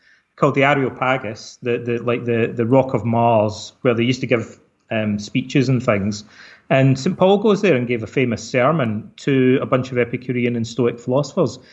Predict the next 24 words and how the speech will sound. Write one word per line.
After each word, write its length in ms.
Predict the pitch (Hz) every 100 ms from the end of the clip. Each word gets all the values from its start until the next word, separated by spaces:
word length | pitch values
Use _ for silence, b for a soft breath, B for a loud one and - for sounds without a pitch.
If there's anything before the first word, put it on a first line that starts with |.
| B B
And 100 | 139
he 80 |
quotes 580 | 170 - 220 233 - -
a, 340 | 131 123 117 -
a 40 |
Stoic 520 | 131 - 139 127 - -
poet 460 | 170 196 208 - _ _ -
to 140 | -
them 160 | 180 156
called 300 | - 110 104 - _ _ _ _ -
Aratus. 580 | 156 - 170 - - _ _ _ _ _ _
So 180 | - 165
the, 120 | 190
the 100 | 170
Stoics 380 | - 339 349 214
were 240 | 143 - -
kind 180 | 196 170
of 240 | 117 -
connected 400 | - 151 - 233
to 80 | -
Christianity, 580 | - 208 233 208 - 143
and 100 | 139
they 100 | 170
influenced 520 | 180 208 226 208 -